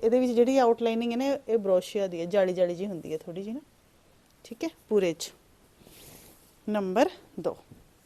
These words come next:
ਇਹ ਕਲਰ ਰਹੇਗਾ ਜੀ। ਦੇਖੋ, ਸ਼ਾਨਦਾਰ ਜੇ ਸੂਟ ਨਾਲ ਸ਼ਾਨਦਾਰ ਜਿਹਾ ਡਿਜ਼ਾਈਨ,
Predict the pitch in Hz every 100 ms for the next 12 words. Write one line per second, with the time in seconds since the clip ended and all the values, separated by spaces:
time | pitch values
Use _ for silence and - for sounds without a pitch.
0 | _ _ _ _ _ _ _ _ _ -
1 | - _ _ _ - 226 220 160 - -
2 | 160 - 156 - - 190 175 - - -
3 | _ _ _ _ _ _ - - - 262
4 | 262 285 277 269 233 269 262 247 226 226
5 | 226 277 - - - - 233 254 269 233
6 | 202 196 208 196 185 151